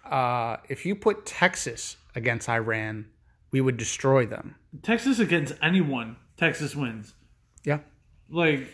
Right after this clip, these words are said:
Speaker 1: We have enough aircraft carriers <laughs> to just fuck anybody
Speaker 2: Pete,
Speaker 1: up.
Speaker 2: Pete, Pete, one time, they have no restrictions on exotic pets. Do you know Texas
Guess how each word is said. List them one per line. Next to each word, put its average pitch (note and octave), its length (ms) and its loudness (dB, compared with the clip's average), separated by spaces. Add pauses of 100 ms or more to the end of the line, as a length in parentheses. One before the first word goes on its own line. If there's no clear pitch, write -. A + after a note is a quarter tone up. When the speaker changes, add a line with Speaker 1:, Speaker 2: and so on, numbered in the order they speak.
(380)
Speaker 1:
We C3+ 140 8
have E3+ 100 8
enough F3 340 8
aircraft C#3+ 460 4
carriers E3 500 4 (180)
<laughs> - 200 -14
to E3+ 100 6
just D#3 300 4
fuck E3 320 6
anybody C#3 500 2
Speaker 2:
Pete, E3 160 0
Speaker 1:
up. - 60 -18 (400)
Speaker 2:
Pete, - 420 -6 (200)
Pete, C#3 240 -2 (320)
one C3 260 -2
time, F#3 480 0 (600)
they D3 280 4
have F#3 220 4
no D3+ 260 4
restrictions D#3 1000 -2 (140)
on C3+ 300 -2
exotic C3 680 -2
pets. - 440 -4 (520)
Do D#3+ 140 -2
you F#3 400 8
know F3+ 540 4 (480)
Texas F3 840 0